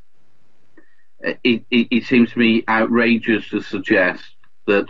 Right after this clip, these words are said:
people who have been working as hard as people have at the council here, um,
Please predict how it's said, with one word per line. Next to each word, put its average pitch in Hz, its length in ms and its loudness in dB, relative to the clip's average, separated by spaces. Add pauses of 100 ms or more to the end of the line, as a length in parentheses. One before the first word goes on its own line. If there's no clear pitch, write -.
people 113 400 4
who 110 120 6
have 98 120 0
been 104 180 4
working 101 480 2
as 95 220 -2
hard 107 400 6
as 95 180 -4
people 98 340 -2
have 92 320 0 (560)
at 98 200 2
the 92 80 -2
council 95 500 0
here, 85 540 0 (680)
um, 95 340 2